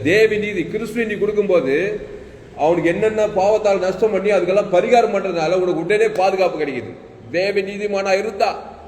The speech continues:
அந்த மாதிரி தான். தேவ நீதி இருந்தா பாவத்தின் சம்பளம் மரணத்துக்கு ஒரு பரிகாரத்தை பண்ண பிறகு அந்த பாவத்தினால, மரணத்தினால உனக்கு சேதம் வராது. கர்த்தரே உனக்கு துணையா நிற்கிறார். அதான் தாவீது. ஆனா தான் தாவீத, தாவீது கெட்டிக்காரன்.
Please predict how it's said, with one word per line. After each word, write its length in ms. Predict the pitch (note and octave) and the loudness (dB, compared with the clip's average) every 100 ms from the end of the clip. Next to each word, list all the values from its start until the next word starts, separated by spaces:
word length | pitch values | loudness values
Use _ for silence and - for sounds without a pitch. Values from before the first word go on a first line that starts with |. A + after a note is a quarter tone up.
| - - - - - - - | -20 -20 -20 -20 -20 -20 -8
அந்த 240 | D3 F3 | -4 0
மாதிரி 220 | F#3+ G3+ | 0 0
தான். 160 | G3 E3+ C3+ - - G#2+ | 0 -2 -4 -12 -16 -4
தேவ 420 | C3 F#3+ A3 A3 | 0 4 4 4
நீதி 320 | F#3+ G3 G#3 F#3+ | 0 -2 -2 0
இருந்தா 680 | F3+ D3 C3+ C#3+ F3+ - - - | 0 0 -2 -2 -4 -6 -12 -8
பாவத்தின் 720 | C#3 D#3+ F#3 F#3+ F#3 G#3 G#3 | -2 2 2 0 -4 -8 -6
சம்பளம் 360 | F3+ F3 F3+ D#3 | -4 -4 -4 -2
மரணத்துக்கு 680 | D3+ E3 E3+ E3 C#3 D#3 F3 | -2 -2 -4 -6 -6 -2 0
ஒரு 200 | D3+ A#2+ | -2 -2
பரிகாரத்தை 520 | D3 E3+ G3 F#3 E3+ D#3+ | -2 0 2 0 0 -4
பண்ண 220 | D3 D3 | -4 -4
பிறகு 680 | C#3 B2 A#2 C3+ E3 E3 - - - - | -4 -4 -4 -4 -4 -8 -14 -20 -18 -8
அந்த 220 | C3+ C#3+ | -2 -2
பாவத்தினால, 1000 | - C#3 D3+ F3+ F#3+ F#3+ F3+ F3+ F#3 E3 | -2 -4 2 2 2 0 -2 2 2 0
மரணத்தினால 500 | D#3 E3+ E3+ E3+ E3+ | -2 -4 -2 0 0
உனக்கு 380 | F3+ E3 E3 E3+ D#3+ | 2 0 -2 -4 -2
சேதம் 260 | E3 F3+ E3+ | 0 2 2
வராது. 300 | D#3+ D#3 E3+ | 0 -2 -4
கர்த்தரே 540 | - D3+ C3+ F3+ G3 | -4 -4 -2 -2 0
உனக்கு 380 | F#3+ E3 D#3+ D#3+ | 0 -2 -4 -2
துணையா 200 | E3 D#3+ | 0 0
நிற்கிறார். 360 | D3 C3+ A2+ | -2 -2 -4
அதான் 320 | A2 B2 E3+ D#3+ | -4 -4 -4 -2
தாவீது. 400 | D3 D3+ B2+ F#2 - - - - - | -2 -2 -4 -8 -16 -20 -20 -20 -16
ஆனா 240 | - D3+ E3 | -6 -2 0
தான் 240 | F#3+ F3+ | 0 -2
தாவீத, 760 | E3 F3 F3+ E3+ D3+ F3 G3 - - - - - | 0 0 2 0 0 0 -2 -4 -12 -18 -14 -4
தாவீது 360 | D#3 G3 F#3 | 0 2 0
கெட்டிக்காரன். 720 | C#3+ E3+ G3+ F#3+ D3 G#2+ - | -2 -2 0 0 0 -2 -10